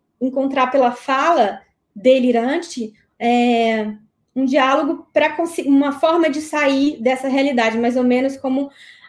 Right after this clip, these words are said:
aquela imagem que a gente viu lá no início, essa pairar acima, talvez fugir num cavalo alado, que seja talvez o cavalo alado da linguagem, pra fugir desse lugar.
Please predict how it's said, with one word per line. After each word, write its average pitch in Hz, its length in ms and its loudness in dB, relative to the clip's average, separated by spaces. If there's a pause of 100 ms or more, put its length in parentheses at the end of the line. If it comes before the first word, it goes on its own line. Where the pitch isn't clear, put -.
aquela 254 360 0
imagem 247 440 2
que 254 80 -6
a 254 40 -2
gente 247 280 -2
viu 254 200 -2
lá 247 140 0
no 247 100 2
início, 247 680 0
essa 240 500 -2 (1120)
pairar 247 360 4
acima, 240 680 0
talvez 226 500 0
fugir 247 380 0
num 247 140 0
cavalo 240 400 0
alado, 233 640 2 (220)
que - 100 -14
seja 247 280 -2
talvez 254 360 -4
o 254 60 -10
cavalo 233 380 -4
alado 233 240 -2
da 233 100 0
linguagem, 240 680 -2 (460)
pra 247 160 -2
fugir 247 320 -4
desse 247 260 -4
lugar. 226 540 -4